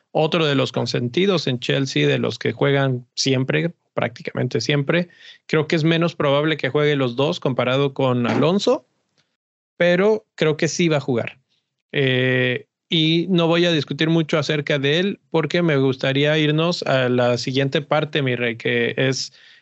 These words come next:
eh, hablar un poco de las defensas y cómo van a estar o cómo han estado en los últimos seis partidos. Es una muestra un poquito más grande de la que normalmente saco, pero seis partidos para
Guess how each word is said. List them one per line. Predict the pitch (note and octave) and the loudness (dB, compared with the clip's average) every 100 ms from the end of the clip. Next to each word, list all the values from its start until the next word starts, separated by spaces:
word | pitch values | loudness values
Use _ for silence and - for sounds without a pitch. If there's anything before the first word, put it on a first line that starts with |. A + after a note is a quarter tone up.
| _ | _
eh, | D#3+ C3+ C3 | -2 0 0
hablar | C3+ C3+ C#3 D#3 | 0 0 0 0
un | F#3 F3 | -2 -4
poco | C#3 D3+ - F3 | -2 -4 -2 -2
de | D3 | 0
las | B2+ B2 A#2 | 0 0 -2
defensas | A#2+ - D#3+ C#3+ B2 A2 | -4 -2 -2 -2 -4 -4
y | C#3 | -4
cómo | D3+ D3 D3 | -2 0 2
van | C#3+ C#3+ | 2 0
a | |
estar | C#3 - D3+ C#3+ C3+ - _ _ - | -4 -2 -2 0 -4 -8 _ _ -8
o | C3 | -4
cómo | E3+ F3 | 0 0
han | D#3+ | 0
estado | C3 - D3+ D#3 D3+ | -2 -2 0 0 0
en | |
los | C3+ B2 | -2 -2
últimos | C#3+ D3+ C3+ - | -4 -2 -4 -2
seis | D3+ D3 | -2 -2
partidos. | - C3 - C#3+ D3 D3 | -2 -4 -2 0 0 0
Es | - C#3 | -4 -2
una | C3 | -2
muestra | B2+ B2 - | 0 -2 -2
un | C3 | -2
poquito | B2 A#2+ A#2+ | -4 -6 -4
más | C3 B2 | -2 0
grande | C3 C3 | 0 0
de | C3 | 0
la | A#2 | -2
que | A2+ B2 A#2 A#2 | -2 0 0 0
normalmente | B2 B2 C3 C3+ C3 C3 | 0 2 2 2 0 -2
saco, | - C3+ F3+ | -2 -2 0
pero | F#3 F3 G3 - - - | 0 0 -2 -8 -20 -14
seis | - F3 F3+ | -2 0 0
partidos | G3+ F#3 F#3 G3+ G#3+ B3+ - - | 0 -2 0 2 2 0 -6 -4
para | F3+ G#3 C4 | -2 -2 -4